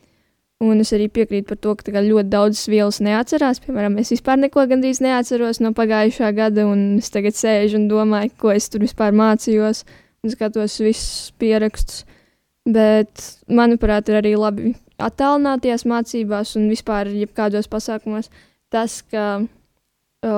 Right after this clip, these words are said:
tu vari ieiet interneta saitēs un paskatīties, jo visticamāk, ka tev varētu būt arī no turienes kaut kas ņemts,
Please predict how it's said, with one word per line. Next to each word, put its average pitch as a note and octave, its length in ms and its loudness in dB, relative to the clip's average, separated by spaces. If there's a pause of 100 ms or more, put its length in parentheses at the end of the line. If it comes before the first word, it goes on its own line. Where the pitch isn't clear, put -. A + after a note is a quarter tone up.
(160)
tu A#3+ 240 0
vari A3 300 2
ieiet A3 580 0
interneta A3 540 -2
saitēs A#3+ 580 0
un G#3+ 80 2
paskatīties, C#4 800 0
jo G#3+ 80 2
visticamāk, G#3+ 560 -4
ka - 120 -6
tev G#3+ 100 2
varētu G3+ 260 0
būt G#3 200 0
arī G3 120 4
no G3+ 140 2
turienes C#4+ 460 2
kaut C4+ 200 2
kas - 160 -6
ņemts, A#3 380 0